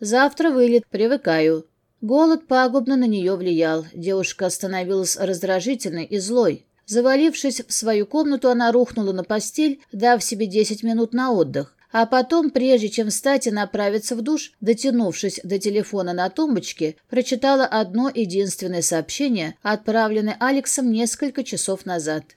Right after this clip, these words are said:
«Я жду тебя у себя, когда бы ты ни вернулась. Это приказ». Жизель со стоном поднялась с кровати и стянула с себя летний костюм, аккуратно сложив его в рюкзак вместе со шлемом и перчатками.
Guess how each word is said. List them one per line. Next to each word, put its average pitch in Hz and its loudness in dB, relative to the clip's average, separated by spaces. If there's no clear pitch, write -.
«Я 254 4
жду 233 0
тебя 240 2
у 233 2
себя, 247 4
когда 208 2
бы 233 4
ты 220 0
ни 220 0
вернулась. 220 -2
Это 285 -2
приказ». 170 -4
Жизель 285 2
со 269 2
стоном 262 2
поднялась 208 0
с - -4
кровати 202 0
и 180 0
стянула 214 -2
с 208 -4
себя 214 -2
летний 214 0
костюм, 226 -2
аккуратно 247 2
сложив 226 0
его 208 0
в 185 -4
рюкзак 175 -2
вместе 208 -4
со 214 -2
шлемом 202 -4
и 190 -6
перчатками. 190 -6